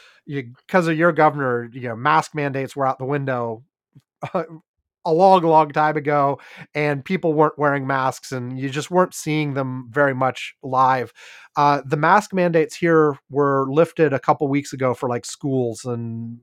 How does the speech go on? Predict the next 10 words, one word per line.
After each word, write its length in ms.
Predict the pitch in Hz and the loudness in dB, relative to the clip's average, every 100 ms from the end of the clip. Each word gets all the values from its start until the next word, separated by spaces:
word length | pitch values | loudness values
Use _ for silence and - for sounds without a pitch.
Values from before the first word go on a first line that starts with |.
| _ - | _ -6
most 420 | 131 143 143 - | 2 2 0 -2
public 360 | 139 120 123 - | -2 0 -4 -4
places. 380 | 123 113 123 | -6 -6 -10
There 120 | 120 127 | -6 -6
are 20 | |
a 40 | |
few 220 | - 160 | -4 -4
exceptions 520 | 139 - 127 - 123 - | -4 -6 -10 -10 -16 -14
still. 340 | 135 120 113 - - - - | -10 -8 -10 -18 -20 -20 -6
Um, 380 | 143 139 135 127 | 0 2 2 -2